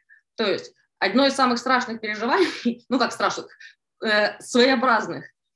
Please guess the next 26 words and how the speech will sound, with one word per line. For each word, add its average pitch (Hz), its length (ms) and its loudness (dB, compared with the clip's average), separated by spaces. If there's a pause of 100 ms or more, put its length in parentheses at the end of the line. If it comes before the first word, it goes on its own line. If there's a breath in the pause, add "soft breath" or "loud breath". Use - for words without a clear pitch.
(200)
когда 233 320 0
у 247 40 0
меня 247 100 0
встречаются 233 520 0
партнёры, 254 680 -2 (720)
когда 254 340 4
он 240 160 4
кончил, 339 340 0
а 214 60 2
я 233 120 2
не 262 100 2
заметила. 196 640 -4 (1600 soft breath)
То 247 60 4
есть, 247 360 0
и 330 100 2
ты 330 80 -2
такой, 294 200 2
"Э". - 640 -6 (1160)
Это 247 320 -8
тоже 302 240 2
проблема. 226 440 -2
Мальчики 254 800 -2
скованы 240 540 -2
в 190 40 -6
выражении 202 500 -2
эмоций. 180 560 -8